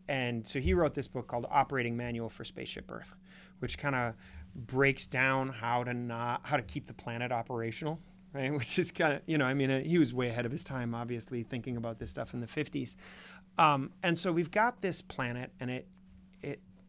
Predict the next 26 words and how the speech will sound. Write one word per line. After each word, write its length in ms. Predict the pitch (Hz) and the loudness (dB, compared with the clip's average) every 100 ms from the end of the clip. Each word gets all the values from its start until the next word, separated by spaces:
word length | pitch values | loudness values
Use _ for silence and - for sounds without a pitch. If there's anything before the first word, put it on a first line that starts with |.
| - | -14
literally 480 | - 185 214 196 170 | -4 2 4 4 2
keeps 340 | 165 151 131 - | 0 -4 -4 -4
us 160 | 127 | -4
alive. 520 | 135 123 120 117 117 - - - - - - - - - - | -2 0 0 0 -2 -8 -20 -20 -20 -20 -20 -20 -20 -18 -4
And 220 | 160 165 | -2 0
then 460 | 160 165 160 160 143 | 0 0 0 -2 -2
we 260 | 151 156 147 | 0 0 -2
take 560 | - 147 135 - - - - - - | -4 -2 -4 -6 -16 -20 -20 -20 -10
a 80 | - | -8
day. 520 | 117 - 110 107 - - - - - - - - - - - - - - | -8 -8 -10 -10 -16 -20 -20 -20 -20 -20 -20 -20 -20 -20 -20 -20 -20 -8
And 100 | 151 | -4
we 80 | 156 | 0
set 220 | - 175 | 0 0
aside 400 | 165 - 147 139 | 0 2 0 0
one 420 | 131 147 160 156 | 0 0 0 0
measly 480 | 139 139 131 139 127 | 0 -2 -4 -6 -8
day 560 | 117 110 101 113 127 - - - - - - - - | -8 -8 -8 -10 -12 -20 -20 -20 -20 -20 -20 -20 -8
to 120 | 139 | -4
celebrate 600 | 135 135 127 120 123 117 | -2 0 -2 -2 -4 -4
the 140 | 131 131 | -8 -6
Earth 340 | 131 120 - | -6 -8 -8
and 180 | - - | -8 -8
talk 340 | - 123 - | -4 -4 -4
about 300 | 139 123 - | -6 -6 -6
the 120 | - - | -10 -10
Earth. 420 | - - - - | -8 -10 -12 -20